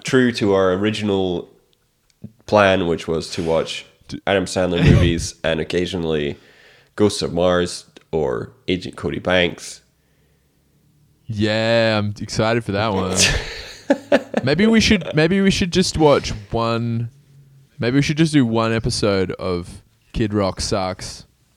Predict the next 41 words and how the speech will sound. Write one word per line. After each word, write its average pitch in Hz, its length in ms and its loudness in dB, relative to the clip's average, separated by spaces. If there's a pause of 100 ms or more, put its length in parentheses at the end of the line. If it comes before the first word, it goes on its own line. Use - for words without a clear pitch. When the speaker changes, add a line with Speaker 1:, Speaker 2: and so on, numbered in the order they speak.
(420)
Speaker 2:
The 101 100 -8
Life 101 300 -2
Out 92 160 -4
of 90 100 -6
Us. 90 340 -6 (180)
That's - 120 -8
what - 80 -2
we 101 60 -2
should, - 160 -2
<laughs> - 0 -
we - 100 -2 (160)
should - 340 -2
call 104 280 0
it. 117 160 -2 (1500)
Kid - 220 -4
Rock 147 240 4
Sucks, 120 400 0
colon, 92 600 -4 (200)
The - 80 -10
Life 90 320 -4
Out 80 180 -6
of 82 80 -12
Us. - 380 -12 (1300)
And, 110 260 -2
Speaker 1:
<laughs> - 1200 2
Speaker 2:
and 131 200 0 (140)
Speaker 1:
We, 123 120 10
Speaker 2:
upload 131 240 8
it. 101 160 4
Speaker 1:
yeah. 95 160 8
Speaker 2:
So 120 140 2
then 120 340 0
if 127 200 -2
Speaker 1:
It's 104 300 0
called 110 320 6
Speaker 2:
it - 40 4
does 113 260 0
come 110 180 0
up 113 140 -4
in 104 60 -4
conversation. 101 840 -4